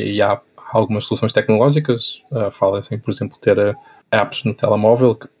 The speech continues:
que permitem saber quem é que teve em contacto com quem. E, e há discussões acerca da, de privacidade à volta desses, desse tipo de,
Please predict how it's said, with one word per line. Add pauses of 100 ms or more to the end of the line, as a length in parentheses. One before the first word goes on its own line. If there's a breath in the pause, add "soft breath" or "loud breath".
(100)
que
permitem
saber
quem
é
que
teve
em
contacto
com
quem.
E,
e
há
discussões
acerca
da, (540 loud breath)
de
privacidade
à
volta
desses,
desse
tipo
de,